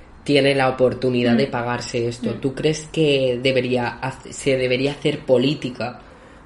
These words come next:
Speaker 1: para poner una buena ayuda psicológica en la seguridad social? Porque muchas veces, bueno, pues están las típicas coñas de que la seguridad social son, eh, diez minutos y ya está.
Speaker 2: Mm.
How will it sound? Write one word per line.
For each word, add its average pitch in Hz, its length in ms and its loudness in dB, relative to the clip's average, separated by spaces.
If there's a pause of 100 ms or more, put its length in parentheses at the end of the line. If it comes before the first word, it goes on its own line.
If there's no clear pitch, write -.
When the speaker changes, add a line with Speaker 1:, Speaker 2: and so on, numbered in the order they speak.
Speaker 1:
para 143 200 2
poner 135 160 0
una 131 140 2
buena 131 260 2
ayuda 127 280 0
psicológica 123 720 -2
en 123 100 -4
la 120 100 -2
seguridad 120 360 -2
social? 120 380 -4
Porque 123 180 -6
muchas 123 260 -4
veces, 135 260 -6
bueno, 117 180 -4
pues 110 140 -12
están 113 200 -12
las 120 120 -10
típicas 120 320 -10
coñas 120 340 -4
de 123 100 -4
que - 80 -6
la 113 100 -6
seguridad 117 300 -6
social 120 500 -6
son, 117 360 -6 (240)
eh, 123 160 -6
diez 120 180 -2
minutos 139 680 0
y 143 60 -2
ya 120 120 -2
está. 127 280 -4
Speaker 2:
Mm. 214 220 0